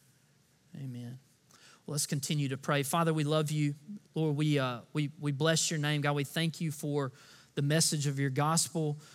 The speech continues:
your grace. Lord, I just pray encouragement over Connection Church Statesboro right now. God, I pray that today that maybe some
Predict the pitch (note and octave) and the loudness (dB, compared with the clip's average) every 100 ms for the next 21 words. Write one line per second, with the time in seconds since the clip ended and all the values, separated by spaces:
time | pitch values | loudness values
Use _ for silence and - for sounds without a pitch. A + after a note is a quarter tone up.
0 | - E3 C#3 C#3 D3+ D3+ - E3+ F3 G3 | -6 -4 0 2 4 4 2 2 2 2
1 | - - - E3 D#3 D#3 D3 - - - | 0 -4 -4 2 4 4 0 -6 -20 -16
2 | - D#3 - G3+ G3 F#3 F3+ - E3+ F3 | -4 -2 4 6 6 4 -2 0 2 4
3 | D#3 D#3 - D3 D#3+ F3 - D#3 F3+ C#3+ | 4 0 0 0 0 -2 -2 0 0 -2
4 | - D3 C3 - C3+ C3 B2 B2 D3 E3+ | -2 -2 -2 -4 -4 -6 -6 -2 0 0
5 | D#3+ B2 B2 B2+ E3 F#3 G3 - F#3+ F#3 | -2 -10 -8 0 4 4 4 2 4 6
6 | F3+ - - - F3 E3+ E3 C3 E3+ D#3+ | 2 -2 -20 -2 0 0 -2 4 6 6
7 | C#3+ C#3 C#3 D#3+ F#3+ F#3 - G3 F#3 F#3 | 4 2 2 4 4 4 2 2 0 0
8 | F3+ | -4